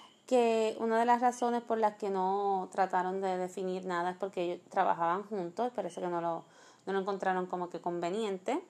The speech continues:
Eventualmente se acabó la relación porque ambos sabían que no iba a durar mucho y terminaron como amigos. Y nuevamente,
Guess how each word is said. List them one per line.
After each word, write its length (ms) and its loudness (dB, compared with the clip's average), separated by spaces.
Eventualmente 760 2
se 140 -2
acabó 500 4
la 120 2
relación 380 -2
porque 380 -4
ambos 260 -4
sabían 480 -2
que 140 -6
no 100 -6
iba 160 -2
a 40 0
durar 240 0
mucho 380 -4
y 100 -2
terminaron 460 0
como 460 4
amigos. 560 0
Y 140 0
nuevamente, 580 0